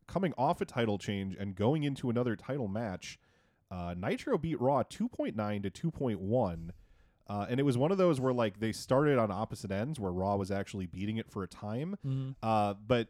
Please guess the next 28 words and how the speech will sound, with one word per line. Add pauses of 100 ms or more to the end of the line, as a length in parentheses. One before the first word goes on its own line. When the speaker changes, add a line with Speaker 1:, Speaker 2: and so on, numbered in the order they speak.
(140)
Speaker 1:
and,
and
I
didn't
watch
the
Raw
match,
but
I
just
read
a
little
bit
about (120)
the,
the
show. (440)
Uh,
they, (100)
they
tease
and
fail
to
deliver (100)
the